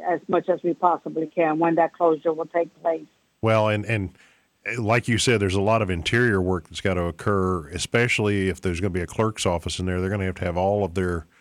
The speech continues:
Speaker 2: uh, computer logistics kinda set up. Plus, tax collector's gonna have the same issues. They're gonna need all
Speaker 1: Yeah.
Speaker 2: of their computer,
Speaker 1: Yeah.
Speaker 2: uh,
Speaker 1: Yeah.
Speaker 2: logistical type issues taken care of.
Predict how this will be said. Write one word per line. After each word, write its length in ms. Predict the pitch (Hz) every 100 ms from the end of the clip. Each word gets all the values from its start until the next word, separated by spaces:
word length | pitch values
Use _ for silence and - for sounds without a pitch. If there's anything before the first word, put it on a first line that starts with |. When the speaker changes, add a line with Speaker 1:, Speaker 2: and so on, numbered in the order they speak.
| _ _ _ -
Speaker 2:
uh, 160 | 85 -
computer 540 | 98 - 139 131 107
logistics 640 | 90 82 95 - 87 - -
kinda 300 | - 104 92
set 260 | - 101
up. 240 | 95 98 95 -
Plus, 220 | 120 110
tax 380 | - 113 131 -
collector's 440 | 101 98 92 90
gonna 180 | 104 95
have 100 | 90
the 80 | 85
same 320 | 113 113 101
issues. 600 | 90 - 90 82 80 - _ _ _ _
They're 120 | 107 107
gonna 160 | 110
need 200 | 101 95
all 100 | 180
Speaker 1:
Yeah. 140 | 151 98
Speaker 2:
of 80 |
their 180 | 98 104
computer, 680 | - 87 - 95 90 85 80 - _ _ _ _ -
Speaker 1:
Yeah. 60 | 104
Speaker 2:
uh, 320 | 80 76 73
Speaker 1:
Yeah. 100 | 98
Speaker 2:
logistical 760 | 101 110 104 95 - - 82 78
type 320 | 104 95 90 _ _ -
issues 540 | 107 - 98 90 82
taken 320 | - 95 85
care 320 | 78 104 101
of. 220 | 85 80